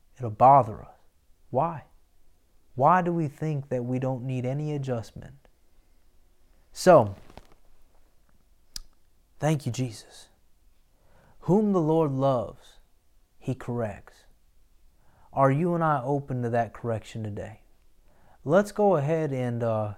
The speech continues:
we prayed in, uh, time past, but let's give an opportunity today. Let's pray this together. Father, I can see it now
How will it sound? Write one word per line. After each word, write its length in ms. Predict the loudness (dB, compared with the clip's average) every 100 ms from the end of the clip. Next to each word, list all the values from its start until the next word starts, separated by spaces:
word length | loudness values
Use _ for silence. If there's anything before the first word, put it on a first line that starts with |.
| -16 _ _ _ -20 _ -6
we 180 | 0 2
prayed 580 | 2 0 2 2 -2 -8 -18 -20 -16
in, 480 | -6 -2 -2 -4 -8 -14 -16 -14 -14 -16 -16 -4
uh, 520 | 0 2 2 -2 -8 -14 -20 _ -20 -14
time 360 | 0 2 2 0
past, 540 | 0 0 0 -6 -20 -20 -20 _ -6
but 120 | 0 2
let's 300 | 4 2 0
give 320 | -2 0 0 -6 -12 -20 -6
an 140 | 2
opportunity 580 | 2 2 -2 -2 -2 -2
today. 420 | -2 -4 -6 -6 -20 -20 -20 _ _ _ _
Let's 240 | 2 2 0
pray 320 | 0 2 2
this 300 | 2 -2 -4
together. 580 | -10 -2 -2 -2 -8 -18 _ -20 -20 _ _ -20 -20 -10
Father, 600 | 6 8 8 4 -4 -8 -14 -14 -16 -20 -20 -20 -20 -20 -20 -20 _ _ -20 _ -2
I 160 | 0 2
can 220 | 0 -2
see 300 | -4 -2 -2
it 120 | -2
now 480 | -2 -2 -4 -10